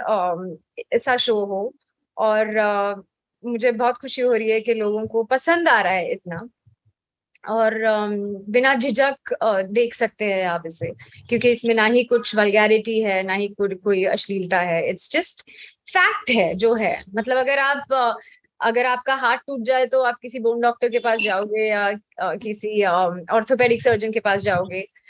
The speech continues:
Uh, तो एक कोई और समस्या है आपके, आपके, uh, आपको अगर feel हो रही है तो वो आप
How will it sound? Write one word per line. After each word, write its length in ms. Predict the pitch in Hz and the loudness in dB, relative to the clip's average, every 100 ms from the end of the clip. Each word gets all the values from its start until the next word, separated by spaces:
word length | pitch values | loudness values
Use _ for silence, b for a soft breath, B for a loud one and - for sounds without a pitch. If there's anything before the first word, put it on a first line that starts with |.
| B B - | B B -8
Uh, 180 | 202 202 | -2 -2
तो 300 | 208 240 240 233 - | 0 0 0 -4 -2
एक 220 | 226 247 | 0 0
कोई 140 | 269 254 | 0 2
और 220 | 254 302 | 2 2
समस्या 500 | 359 302 302 - 269 | 0 0 0 0 2
है 180 | 277 262 | 2 2
आपके, 320 | 247 - 254 | 0 0 -2
आपके, 640 | 254 226 226 - 240 233 | 0 -2 -2 -2 0 0
uh, 360 | 220 214 190 185 | -2 -4 -2 -2
आपको 300 | 202 214 233 | -2 -2 0
अगर 200 | 233 233 | 0 0
feel 200 | 240 233 | -2 0
हो 80 | 226 | 0
रही 140 | 233 | 2
है 80 | 233 | 0
तो 180 | 220 254 | 0 0
वो 120 | 277 | 0
आप 440 | 302 294 285 285 | 0 0 0 -2